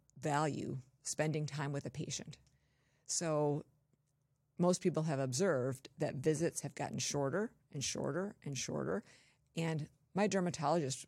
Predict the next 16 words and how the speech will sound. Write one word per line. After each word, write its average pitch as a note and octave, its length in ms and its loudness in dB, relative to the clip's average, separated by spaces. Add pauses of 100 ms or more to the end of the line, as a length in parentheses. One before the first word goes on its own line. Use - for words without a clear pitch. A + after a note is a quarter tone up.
(120)
will D3 120 -2
see, C#3 400 -2 (360)
"I've G#3 160 2
heard F3+ 400 2 (100)
eighty D#3 220 2
patients - 400 -6
in - 100 -8
a - 40 -8
day." G2 200 -6
That's D#3 240 2
hard - 200 -4
to - 40 -10
believe. E2 380 -10 (380)
But, E3+ 100 4
like, E3 220 4 (720)
I, D#3 180 2